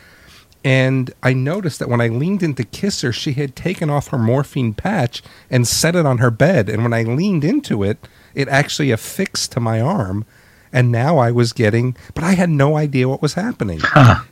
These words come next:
Speaker 1: And,
Speaker 2: Yeah.
Speaker 1: you know, it, but it, it goes back to these situations where when we're in the home and we start to think or feel, I guess, weird or different,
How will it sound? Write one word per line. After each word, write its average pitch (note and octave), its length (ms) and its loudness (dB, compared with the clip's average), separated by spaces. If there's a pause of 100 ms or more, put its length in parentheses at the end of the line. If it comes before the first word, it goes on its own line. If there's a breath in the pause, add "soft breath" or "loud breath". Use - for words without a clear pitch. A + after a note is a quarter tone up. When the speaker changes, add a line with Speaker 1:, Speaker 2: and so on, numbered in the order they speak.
(100)
Speaker 1:
And, D#3+ 240 4
Speaker 2:
Yeah. B2 160 10
Speaker 1:
you - 80 6
know, - 100 -8
it, F3+ 160 -6
but F3+ 120 4
it, F#3 140 4
it E3+ 180 2
goes G#3+ 220 4
back G3+ 280 0
to E3+ 100 2
these D#3 220 2
situations D#3 760 0
where A2+ 260 0
when E3 260 0
we're F3+ 180 2
in C3+ 80 0
the A2+ 80 0
home F#3 360 -2
and A#2 140 -2
we F3 80 -2
start F#3+ 300 -2
to C3 100 0
think F#3+ 340 -2
or - 120 -2
feel, F3+ 520 -2 (640 loud breath)
I A#2 60 4
guess, A#2+ 200 2
weird B2+ 480 2
or G#2 100 2
different, A2+ 640 0